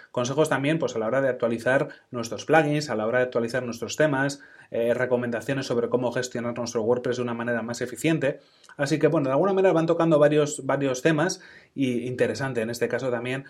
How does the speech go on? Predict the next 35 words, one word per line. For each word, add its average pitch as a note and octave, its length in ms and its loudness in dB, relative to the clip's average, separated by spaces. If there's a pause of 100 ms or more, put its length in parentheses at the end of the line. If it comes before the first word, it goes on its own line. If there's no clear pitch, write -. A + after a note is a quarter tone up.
(360)
que A#2+ 100 0
al A2+ 140 2
ser C#3 160 0
un C#3 120 0
formato, C#3 380 0
digamos, B2 440 -2
conversación, C#3+ 720 2
al A#2 140 -6
ser A#2+ 220 -2
conversacional, B2+ 760 -4 (200)
pues B2+ 140 -4
es C3 120 -4
más C#3 160 -2
entretenido, G2 600 -8
¿no? A#2 100 -6
Porque A#2+ 200 -6
muchas C#3 240 -2
veces C#3+ 260 -2
cuando A#2 180 -6
estamos B2+ 280 -8
escuchando B2+ 360 -6
solamente B2 380 -6
a - 20 -6
una A#2+ 140 -6
persona, B2+ 360 -4
pues A2+ 120 -18
hay A2 80 -14
veces A#2+ 320 -4
que G#2+ 200 -4 (300)
si - 120 -6
el A#2+ 80 0
podcast C#3 360 2
es C3 60 -2
demasiado A#2+ 400 -2
largo D#3+ 560 6